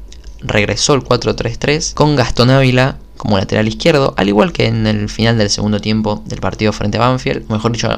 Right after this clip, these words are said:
al igual que todo el segundo tiempo del partido frente a Banfield, y el único cambio que hizo fue la inclusión de Emiliano Vecchio al equipo. Emiliano Vecchio había estado suspendido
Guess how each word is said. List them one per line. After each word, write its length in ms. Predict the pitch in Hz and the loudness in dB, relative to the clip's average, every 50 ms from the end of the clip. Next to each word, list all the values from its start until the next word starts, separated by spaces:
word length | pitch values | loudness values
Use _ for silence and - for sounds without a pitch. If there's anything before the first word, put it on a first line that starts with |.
| - - - | -6 -8 -6
al 120 | - 107 104 | -4 0 0
igual 180 | 104 113 117 | 2 0 0
que 200 | 110 - 104 98 | 0 -2 -4 -4
todo 260 | - - - - 120 | -6 -4 0 2 4
el 80 | 120 113 | 4 2
segundo 300 | - 107 104 104 104 104 | 2 0 0 0 0 0
tiempo 280 | - 113 113 110 107 104 | 0 0 0 0 0 -2
del 120 | 101 107 | -2 -2
partido 280 | 104 101 - - 110 107 | -6 -6 -4 -2 -4 -2
frente 260 | 110 110 107 110 123 | -2 -2 -2 0 0
a 40 | 127 | 0
Banfield, 420 | 127 127 127 - 131 131 139 - - - - - - - - - - - - - - - - - | 0 -2 -2 -4 -4 -4 -6 -8 -12 -18 -18 -18 -18 -18 -18 -18 -18 -20 -20 -20 -20 -20 -10 -4
y 100 | - 196 | -2 0
el 80 | 196 190 | 2 2
único 240 | 190 185 165 147 147 | 4 4 4 4 4
cambio 240 | - 156 160 151 151 | 2 2 0 2 2
que 100 | 160 160 | 2 2
hizo 240 | 170 170 - 160 | 2 2 0 -2
fue 160 | 156 - - 143 | -2 -2 0 0
la 160 | 143 139 - - | 0 0 0 0
inclusión 680 | 160 165 160 - 143 135 135 - 139 139 139 147 147 - - - | 0 0 0 0 -2 -2 -2 -2 -2 -2 -2 -2 -6 -8 -6 -4
de 80 | 127 120 | -2 -2
Emiliano 360 | 120 113 113 117 123 123 117 | 0 0 0 0 0 2 2
Vecchio 380 | 117 123 123 - 131 127 - - | 2 2 0 0 0 0 0 0
al 160 | 117 113 107 | 0 0 0
equipo. 380 | 107 110 - 113 110 - - - - - - | 0 0 0 -2 -2 -2 -4 -4 -6 -6 -2
Emiliano 400 | 135 131 120 117 117 113 117 110 | 0 0 2 2 2 2 4 4
Vecchio 300 | 117 120 117 - 120 113 | 2 2 2 0 0 2
había 180 | 107 107 110 | 2 0 -2
estado 640 | 110 110 - 107 110 107 110 110 110 110 120 120 - - - - - - - | -2 -2 0 2 2 2 2 0 -2 -6 -8 -8 -10 -12 -16 -18 -18 -14 -8
suspendido 680 | - - 123 - - 110 110 123 135 143 127 131 135 | -4 -4 0 2 2 2 4 4 2 2 2 0 -2